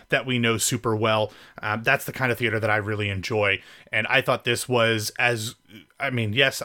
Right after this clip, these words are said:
we didn't see, I didn't see the original cast. I didn't, I didn't see Norm Lewis and Carolee Carmello, but what I saw was about as perfect of a production of Sweeney Todd as I could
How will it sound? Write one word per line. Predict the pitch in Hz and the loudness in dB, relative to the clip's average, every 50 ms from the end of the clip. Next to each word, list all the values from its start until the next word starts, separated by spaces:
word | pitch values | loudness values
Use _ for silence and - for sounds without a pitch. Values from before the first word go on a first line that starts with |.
| - | -6
we | 120 131 120 | -4 -2 0
didn't | 127 131 127 | 0 0 -2
see, | - - 151 131 135 - | -2 -2 -2 -2 -2 0
I | 139 139 | -2 0
didn't | 139 131 - | 0 -2 -2
see | - 135 | -4 -4
the | 107 110 | -2 0
original | 127 185 180 156 170 147 | 0 0 0 0 0 -2
cast. | - 160 156 143 147 - - | 0 0 0 0 0 0 -2
I | - | -6
didn't, | 123 107 123 131 123 123 | -6 -2 -2 -2 0 0
I | 117 113 | 0 0
didn't | 123 120 120 107 | 0 -2 -2 -4
see | - - 131 123 117 123 127 - | -4 -2 0 0 0 0 -2 -4
Norm | 131 131 123 127 120 120 117 | -4 -2 0 0 0 2 2
Lewis | 127 127 127 117 - | 2 2 2 2 0
and | - 117 110 | -2 -6 -4
Carolee | - 131 120 117 117 113 110 | -2 -2 -2 0 -2 -4 -6
Carmello, | - - 113 107 110 117 120 120 117 110 - - - - - - - - | -6 -4 -4 -2 0 0 0 2 0 0 -2 -6 -14 -20 -20 -20 -8 -2
but | 131 120 110 - | -2 -2 -2 -2
what | 123 107 123 135 139 - | -2 0 2 2 2 0
I | 135 135 | -2 -2
saw | 120 - - - 123 120 127 135 131 - _ _ _ _ | 0 0 0 2 2 2 2 2 0 -2 _ _ _ _
was | - 131 131 113 120 | 0 2 2 2 2
about | 120 95 - - 113 113 123 113 - | 0 0 2 2 2 2 2 0 -4
as | 120 113 - | -6 -6 -6
perfect | - - - 123 110 - 131 - - | -4 -2 -2 0 0 -2 -4 -4 -4
of | 104 | -4
a | 117 | -4
production | 104 - 123 113 110 101 - - 117 | -4 -4 -2 -2 -2 -2 -2 -4 -6
of | 98 | -6
Sweeney | - - 123 117 107 95 | -6 -4 -4 -4 -4 -4
Todd | - - 110 104 101 | -2 -2 -2 0 0
as | 90 107 | 0 -2
I | 98 95 | -4 -4
could | - 123 - | -4 -8 -12